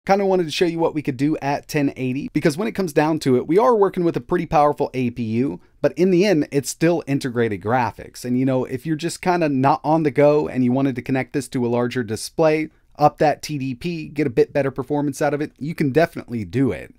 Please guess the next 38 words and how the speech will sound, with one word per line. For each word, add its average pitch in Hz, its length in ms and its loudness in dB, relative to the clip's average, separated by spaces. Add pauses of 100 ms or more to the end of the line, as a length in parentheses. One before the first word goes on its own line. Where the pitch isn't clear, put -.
If 220 160 4
you've 226 140 -2
got 214 120 8
any 208 120 0
questions, 151 560 0
or 139 160 -2
if 143 80 0
there's 139 180 0
anything 160 300 0
else 151 220 -4
you 143 60 0
wanna 139 140 0
see 156 200 -4
running 143 280 0
on 135 100 0
the 131 140 -2
Ally, 120 420 0
just 127 200 -8
let 139 100 -2
me 131 80 -4
know 127 180 0
in 123 180 -2
the 135 80 -2
comments 135 400 -4
below. 113 360 -2
And 139 80 -8
if - 100 -12
you 131 60 -6
wanna 175 160 0
pick 196 240 0
up 185 180 2
the, 143 200 2
uh, 127 280 4
R 151 220 6
O 156 100 2
G 139 220 -6
charger 139 420 0
dock, 175 320 0